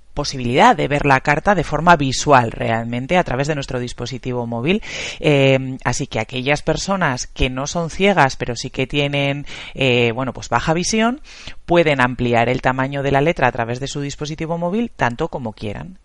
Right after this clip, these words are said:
Y bueno, pues de esta forma, eh, intentamos que e-, esta, esta situación tan cotidiana para cualquiera de nosotros de llegar a un restaurante, echarle un vistacito a la carta y poderla elegir,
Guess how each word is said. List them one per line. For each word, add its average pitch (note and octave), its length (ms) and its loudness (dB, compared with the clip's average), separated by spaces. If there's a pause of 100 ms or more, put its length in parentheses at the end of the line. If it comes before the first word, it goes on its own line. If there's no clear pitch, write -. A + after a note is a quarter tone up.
Y A2+ 220 -6
bueno, C#3 200 -8
pues A2+ 180 -8
de A2+ 120 -2
esta C#3 200 0
forma, D#3+ 400 -2 (440)
eh, C3 220 -2
intentamos E3 840 0 (760)
que C#3+ 640 4
e-, - 180 2
esta, E3+ 260 2
esta D#3+ 560 0 (120)
situación E3 640 -2
tan C3+ 260 0
cotidiana D3 720 4
para C3 180 2
cualquiera B2+ 380 0
de C3 80 2
nosotros C#3 400 -2
de C3 80 -4
llegar A#2+ 220 -2
a B2+ 40 -4
un B2+ 60 -8
restaurante, C3 560 -2
echarle C3 300 -2
un C#3 40 -6
vistacito C#3 400 -4
a C3+ 40 2
la C3 100 2
carta - 280 0
y C3 40 0
poderla C3 340 0
elegir, D#3 400 2